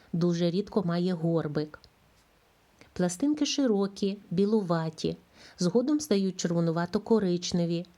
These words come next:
а старі — темно-плямисті. Ніжка щільна, біла, вгорі білоборошниста, а донизу волокниста. М'якуш рядовки коричневої білий, щільний, має запах борошна, на смак гіркий,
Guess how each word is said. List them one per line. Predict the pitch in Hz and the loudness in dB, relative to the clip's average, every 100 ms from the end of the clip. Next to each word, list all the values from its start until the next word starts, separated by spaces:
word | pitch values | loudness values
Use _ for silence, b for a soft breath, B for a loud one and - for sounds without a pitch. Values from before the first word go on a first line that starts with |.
| B - | B -4
а | 170 | -4
старі — | - 165 165 220 - - _ | 0 0 0 -2 -6 -20 _
темно-плямисті. | 165 165 170 170 180 170 156 151 - - 165 - - _ _ _ | 0 0 -2 0 2 2 0 -4 -6 -6 -6 -8 -18 _ _ _
Ніжка | 220 220 226 240 | -2 0 0 -4
щільна, | 233 - 247 233 196 185 190 240 | -4 -4 0 0 0 -2 -6 -2
біла, | 180 185 180 175 180 175 B B - | 0 0 0 -2 -4 -8 B B -2
вгорі | 180 202 202 202 196 | 2 2 2 -2 0
білоборошниста, | 180 196 190 180 190 190 - 277 320 - 165 | 0 0 0 0 -2 0 0 -2 -2 -4 -4
а | - | -2
донизу | 170 175 175 180 220 | 0 2 2 2 2
волокниста. | 226 220 240 190 175 165 - 175 175 _ _ _ _ b b - | 2 0 0 0 0 -2 -4 -6 -6 _ _ _ _ b b -2
М'якуш | 190 185 180 185 | 0 0 -2 -2
рядовки | 202 185 185 175 180 | 0 0 -2 -2 -4
коричневої | - 180 196 - 254 254 262 254 | -2 -2 -2 -2 0 0 0 0
білий, | 196 208 208 208 196 - - | 0 0 0 -2 -6 -14 -8
щільний, | - - 226 214 180 175 175 - B B - | -4 0 2 2 2 -2 -4 -12 B B -2
має | 180 175 170 | 0 2 0
запах | 170 165 202 202 | 0 -2 -2 0
борошна, | 170 175 170 165 - 170 170 B B - | 0 0 0 -2 -4 -4 -4 B B 0
на | 175 | 0
смак | 175 196 202 | 0 0 0
гіркий, | 202 202 190 - 175 160 | 2 2 0 0 0 0